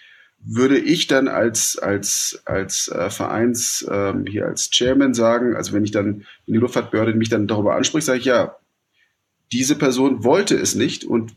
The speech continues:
wir haben auch keine Autorität, denen das praktisch aufzuzwingen. Wie zum Beispiel beim D H V oder, oder in, in Südafrika, ähm, in Südafrika,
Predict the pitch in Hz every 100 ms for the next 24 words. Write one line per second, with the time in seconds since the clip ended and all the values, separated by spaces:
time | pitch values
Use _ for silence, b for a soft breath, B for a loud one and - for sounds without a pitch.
0 | _ 117 127 117 113 127 120 92 120 117
1 | 110 110 113 135 165 - b b b _
2 | - 120 131 123 117 - 120 113 117 -
3 | 123 - - - - 85 82 - 92 _
4 | _ 107 107 107 110 107 101 107 101 -
5 | 113 113 113 101 95 92 B B B B
6 | - 104 104 90 110 113 - 117 120 113
7 | 110 110 104 - - 101 98 98 92 92
8 | - - - _ _ - - - 113 110
9 | 110 120 120 117 113 110